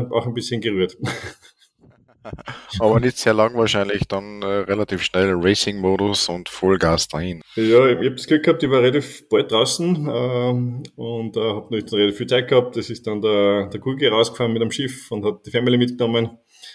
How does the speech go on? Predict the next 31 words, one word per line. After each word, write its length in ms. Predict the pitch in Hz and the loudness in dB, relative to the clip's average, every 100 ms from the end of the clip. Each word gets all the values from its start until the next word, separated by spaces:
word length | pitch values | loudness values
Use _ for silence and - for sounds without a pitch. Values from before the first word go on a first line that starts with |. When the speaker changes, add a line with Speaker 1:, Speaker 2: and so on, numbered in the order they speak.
| _ - | _ -14
Speaker 1:
Das 120 | 104 | -10
heißt, 60 | - | -4
wir 80 | |
haben 40 | 101 | -2
uns 100 | 101 | -2
auch 60 | |
draußen 380 | 95 95 98 - | 2 2 0 -2
einmal 140 | 107 104 | -2 0
ganz 200 | 101 - | -2 0
kurz 240 | 113 92 | -2 0
verabschieden 420 | 113 98 - 107 | -2 -2 -2 -4
können. 380 | 107 101 101 95 _ _ _ - - _ _ | 0 2 0 -2 _ _ _ -20 -20 _ _
Das 100 | - | -6
war 200 | 98 95 | -2 0
total 220 | 95 98 | 2 2
lieb 160 | 98 | 2
und 160 | 95 92 | 0 -6
gibt's 180 | 101 - | -8 -8
natürlich 220 | 95 95 | -6 -2
auch 60 | 95 | -2
ein 40 | |
paar 120 | 98 | -2
lässige 340 | 95 92 101 - | -2 -4 -8 -4
Fotos. 560 | 104 101 101 98 - | -4 -2 -2 -2 -8
Und 580 | - 98 95 95 92 92 | -12 -6 -4 -2 -4 2
ja, 100 | 117 | 4
und 160 | 98 95 | 4 2
dann 140 | 101 | 0
geht's 160 | 107 101 | 0 0
eh 80 | |
schon, 300 | 92 95 92 | 0 0 -2